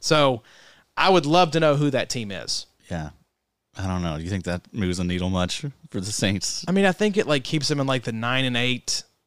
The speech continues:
Speaker 1: ten and seven
Speaker 2: Yeah.
Speaker 1: mix. They probably win the South at this point. I mean, they got the best quarterback far and away, at least right now.
Speaker 2: Yeah. It's just, I don't know. Carr couldn't get it done with Davante Adams, Renfro.
Speaker 1: Yeah.
Speaker 2: Waller was banged up a lot, I know. But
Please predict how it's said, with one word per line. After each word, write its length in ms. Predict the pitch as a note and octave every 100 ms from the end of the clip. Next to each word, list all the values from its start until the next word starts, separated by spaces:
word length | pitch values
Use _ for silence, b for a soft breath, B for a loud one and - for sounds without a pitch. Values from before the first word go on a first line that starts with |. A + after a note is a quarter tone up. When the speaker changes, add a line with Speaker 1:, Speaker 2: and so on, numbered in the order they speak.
| _ _ _
Speaker 1:
ten 180 | D3+ C3
and 140 | C3
seven 340 | - B2+ C3
Speaker 2:
Yeah. 60 | B2+
Speaker 1:
mix. 240 | D3 F3
They 100 | -
probably 260 | C3+ E3+ F#3
win 160 | D#3 F#3
the 60 |
South 380 | - D#3 G#3+ F#3+
at 100 | C#3
this 200 | D#3 G3
point. 280 | F#3 F#3 G3
I 40 |
mean, 100 | C3+
they 80 | C3
got 200 | C#3+ D3+
the 60 | D3
best 260 | F3 -
quarterback 540 | - E3 G3+ C3 B2 - _
far 260 | - D3+ E3
and 80 |
away, 400 | D#3 C#3+ G#3 G#3+
at 80 | G2+
least 240 | C3+ C#3+ -
right 200 | C3+ G#2+
now. 420 | A#2+ F3 C3 D3 _ _ -
Speaker 2:
Yeah. 240 | - D#2+ - _ _ _
It's 100 | -
just, 260 | C#3 - _ _ _ _ _
I 60 | A2+
don't 120 | A2
know. 160 | F#2+ D#2 -
Carr 300 | A#2 A2+ A2+
couldn't 300 | - A#2 G#2+
get 80 | F#2+
it 80 |
done 220 | F2 F2+ F2+
with 140 | F2 _ - - _ _
Davante 340 | F2 F2+ F2+
Adams, 720 | E2+ E2 E2 D#2+ E2 - - - _ _ E2+
Renfro. 560 | E2+ - E2 D2+ D#2
Speaker 1:
Yeah. 300 | G#2 G2+ F#2 -
Speaker 2:
Waller 420 | - G2 G2+ F#2+
was 100 | F2+
banged 280 | E2+ E2 E2
up 100 | D#2+
a 40 | D#2
lot, 260 | D2+ D2+
I 60 | D#2+
know. 320 | D#2 D#2+ E2+ - _
But 200 | - -